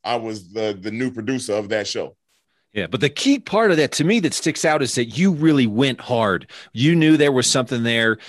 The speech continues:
Speaker 2: but, like, you, you do that traditionally with every time I've seen you perform, but you give it your all, which is consistent in stand-up of, like, when you really give it your all,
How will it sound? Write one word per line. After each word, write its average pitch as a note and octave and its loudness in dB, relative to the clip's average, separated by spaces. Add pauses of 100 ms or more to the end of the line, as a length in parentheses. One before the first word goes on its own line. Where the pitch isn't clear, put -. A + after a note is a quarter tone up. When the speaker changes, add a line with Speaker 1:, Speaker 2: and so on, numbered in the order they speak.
(120)
Speaker 2:
but, - -2
like, G#2 0
you, D#3 4
you D3+ 0
do D3 4
that C3+ 2
traditionally B2+ 0
with G2+ -2
every B2 2
time A#2 -2
I've G#2 -2
seen B2 -2
you A2 0
perform, A2 -2
but G2+ 0
you C3 -2
give C3 0
it - 0
your A2+ 0
all, A2+ 0 (160)
which - -2
is C3 -4
consistent A#2 0
in G2 -6
stand-up G#2+ -4
of, F#2+ -6
like, F#2+ -4
when A2 -2
you C3+ 2
really C#3+ 2
give A#2+ -2
it B2 -4
your A2+ -2
all, A2 -2